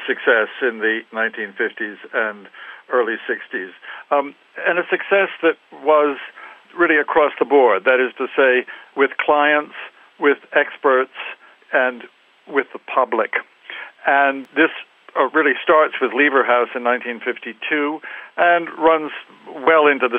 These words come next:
sixties. There was complaints from certain magazines that when S O M approached them about a new building, they would complain, but the whole magazine could be filled with S O M buildings.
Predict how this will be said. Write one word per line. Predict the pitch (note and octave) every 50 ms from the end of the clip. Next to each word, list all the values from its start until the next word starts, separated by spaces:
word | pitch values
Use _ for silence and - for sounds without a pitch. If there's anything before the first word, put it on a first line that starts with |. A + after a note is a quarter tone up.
| - -
sixties. | C#3+ C3 - - - B2 A2 G#2 - - - - _ _ _ _ _ _ _ _ _ _ - _ _ _ _
There | - D#3
was | D3 D3+ C#3+ -
complaints | - D3+ C#3+ B2 - - E3 D#3 E3 D#3+ - - - -
from | - D3+ C3+ C3 C3 C3 C3 C3 C3 - _ _ _ - - -
certain | - E3+ E3+ - D#3+ C#3 C3+ B2 A#2+ A2 _ _
magazines | C3 C3+ C#3+ D3+ D3+ C#3+ C#3 B2 D3 D3 C#3+ D3 D#3+ E3+ D#3+ - - _
that | B2 B2 B2 B2 -
when | - C3+ C3 B2+ C3
S | - D3+ C#3+ - -
O | C#3 C3 C3
M | C3 C3 C3 C3
approached | A#2+ - - - D3 D3 - - -
them | D#3 C#3+ C#3
about | C3+ A#2+ C3+ C3+ C3 B2
a | C3
new | C3+ C3 B2+ B2+
building, | A2+ - C3+ C3+ C3+ C3+ D3+ D3 D#3+ D#3+ _ _ _ - - - - - - _ -
they | D#3 D3+ D3+
would | C3+ C#3+ C3+ -
complain, | - C#3 C3+ B2+ - D#3+ D#3 D#3 D3+ C#3+ - - - - _ _
but | F3+ F3+ F3+ - _ _
the | - D3+
whole | D3+ F3+ F3 F3 F3 E3 D#3+ - _ _ _
magazine | - D#3 F3 G#3 A3 G#3 F#3 C3+ C#3 A#2+ A#2
could | A2+ C#3 B2+
be | B2+ C3+ - -
filled | G3 G#3 G#3 F#3+
with | C#3+ C#3 C3
S | C3 A#2+ A2+ -
O | C3+ B2+ B2+
M | A#2+ A2+ A2+
buildings. | G#2+ C3 B2 A#2 G2+ A2+ A#2 A#2